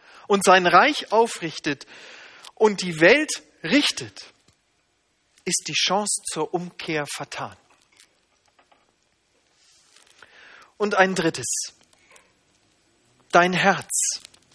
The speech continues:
Womit hätte das Volk Israel reagieren sollen auf das Werben Gottes? Womit sollen wir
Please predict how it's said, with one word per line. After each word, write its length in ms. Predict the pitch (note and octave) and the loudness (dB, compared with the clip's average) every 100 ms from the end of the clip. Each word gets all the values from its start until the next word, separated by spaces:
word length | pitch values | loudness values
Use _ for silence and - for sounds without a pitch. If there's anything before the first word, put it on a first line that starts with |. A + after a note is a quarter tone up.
| - - - - - | -20 -20 -20 -20 -4
Womit 460 | F3+ D4 D4+ C#4 - | 4 6 6 2 2
hätte 240 | B3 A#3+ | 2 4
das 140 | G#3+ F#3+ - | 2 0 -2
Volk 400 | G#3 A3 A3+ - - | 4 4 4 -6 -8
Israel 640 | G#3 - G3+ F#3 F3+ F3+ | -4 -2 0 0 2 0
reagieren 760 | D#3+ E3+ E3 D#3+ D3 F#3 G#3 G3+ | -2 0 2 2 0 0 2 2
sollen 460 | F3+ F3+ F#3 F#3+ F#3 | 4 6 6 2 0
auf 280 | D#3+ D#3+ | 0 0
das 160 | - D#3 - | -4 -2 0
Werben 420 | C#3+ D3 D#3+ D#3+ | 4 4 4 -2
Gottes? 300 | C#3 B2 A2 - - _ _ - - - - - | -6 -6 -6 -10 -12 _ _ -20 -18 -14 -6 4
Womit 300 | A#3 B3+ - | 6 6 6
sollen 260 | A#3 A3 | 4 4
wir 380 | C4 F4+ A#3+ | 4 6 4